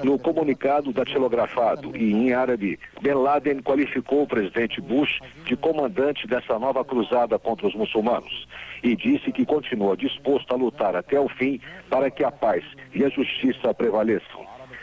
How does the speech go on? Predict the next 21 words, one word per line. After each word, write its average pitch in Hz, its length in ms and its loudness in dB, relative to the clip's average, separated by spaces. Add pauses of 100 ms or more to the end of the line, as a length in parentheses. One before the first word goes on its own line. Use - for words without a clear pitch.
(320)
A 127 140 0
rede 160 280 2
de 156 80 2
T 120 220 -4
V 117 240 2
que 90 160 -6
recebeu 107 480 2
o 95 40 2
comunicado 127 760 0 (280)
diz - 260 0
que 151 100 0
até - 220 -4
agora 135 520 2
não 143 240 -2
soube 143 400 0
de 107 100 -4
onde 131 280 0
o 117 80 2
fax - 340 -2
foi 123 220 0
enviado. 113 480 0